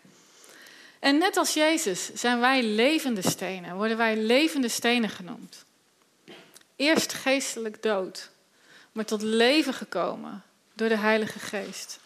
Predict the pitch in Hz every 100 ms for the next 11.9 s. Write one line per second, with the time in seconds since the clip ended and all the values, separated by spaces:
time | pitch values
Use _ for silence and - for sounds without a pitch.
0 | _ 226 233 233 226 220 208 208 220 214
1 | 220 196 202 190 196 190 180 - - _
2 | - - - - - - _ _ - 220
3 | - - 202 208 214 - - 202 190 170
4 | 180 - _ _ _ _ _ _ _ _
5 | _ _ _ - - - - 233 226 269
6 | 311 349 330 330 - - - - - -
7 | - 226 247 302 - - 240 226 226 220
8 | - - 175 190 202 - - _ _ _
9 | _ _ _ _ _ _ - - - 320
10 | - 196 180 - - _ 220 220 208 208
11 | 202 190 190 180 - - 180 190